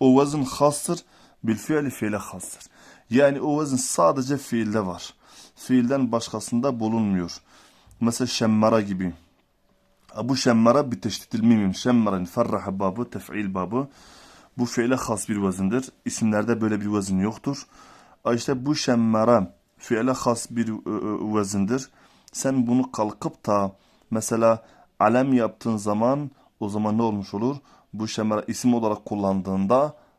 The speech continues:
gayri munsarif olur. Kesre ve tenvin almaz. Sebep peki nedir? İlletler nelerdir?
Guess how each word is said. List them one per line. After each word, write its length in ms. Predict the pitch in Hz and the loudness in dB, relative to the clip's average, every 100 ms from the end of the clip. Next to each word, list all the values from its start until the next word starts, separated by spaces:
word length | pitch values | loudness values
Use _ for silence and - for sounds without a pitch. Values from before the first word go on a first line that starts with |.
| - | -12
gayri 380 | 90 104 113 98 | -2 2 2 2
munsarif 480 | 92 87 90 90 | -2 -4 -6 -6
olur. 280 | 87 87 - - _ | -12 -12 -14 -20 _
Kesre 440 | - 117 113 120 110 | -14 -8 -4 -2 -2
ve 100 | 104 | -4
tenvin 240 | 104 107 | -4 -2
almaz. 480 | 104 110 98 - - _ - - - - _ _ _ _ _ _ _ _ | -2 -2 -2 -6 -12 _ -20 -20 -20 -20 _ _ _ _ _ _ _ _
Sebep 640 | - - 120 135 135 135 | -6 -2 2 2 0 -4
peki 240 | 127 117 120 | -2 2 2
nedir? 240 | 110 120 120 - | 2 0 -2 -4
İlletler 440 | 113 110 104 131 | -2 0 0 2
nelerdir? 540 | 120 107 104 107 135 | 4 2 0 -2 -4